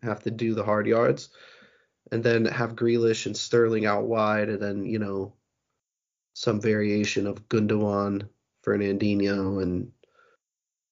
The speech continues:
you know, another one of their midfielders, Rodri maybe, to slot in there. He's gonna play a D M. There's no way he'll make that same mistake twice. Um, yeah, Andres, I'm, I'm with you. I think, I think it's gonna be one one. Um,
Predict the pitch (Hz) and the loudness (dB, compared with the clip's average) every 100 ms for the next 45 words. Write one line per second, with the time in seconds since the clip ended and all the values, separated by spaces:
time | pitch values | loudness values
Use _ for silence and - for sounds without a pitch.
0 | _ - 104 92 98 101 104 98 98 - | _ -4 2 4 4 4 4 4 4 2
1 | 104 104 101 98 101 101 104 98 98 98 | 0 2 2 2 2 2 2 4 4 2
2 | 107 101 101 101 98 98 101 98 98 107 | 2 2 2 0 2 0 2 0 0 -4
3 | _ 104 - 110 104 104 101 104 104 - | _ -8 -4 0 2 2 2 2 2 -4
4 | - - 123 120 151 131 135 117 113 110 | -20 2 6 8 6 6 6 6 4 0
5 | 98 98 98 - _ _ _ _ _ - | 0 0 -4 -8 _ _ _ _ _ -4
6 | 113 110 113 110 107 107 101 101 - 98 | -4 -2 0 2 0 0 0 -2 0 -2
7 | - 101 98 95 - 95 - 101 98 95 | 0 -2 -2 -2 0 0 0 0 2 0
8 | - - _ _ _ - _ _ - 107 | -4 -16 _ _ _ -20 _ _ -2 0
9 | 98 95 98 - _ _ _ _ _ - | 2 0 -2 -6 _ _ _ _ _ 2
10 | 135 135 131 139 131 143 127 135 131 131 | 6 8 8 6 6 4 4 6 6 6
11 | 120 117 120 123 139 127 123 139 135 135 | 4 4 2 0 2 2 2 2 2 2
12 | 127 123 120 120 117 113 113 - _ _ | 2 4 2 2 2 0 -2 -10 _ _
13 | - 113 110 107 104 | -8 -4 -2 -2 -4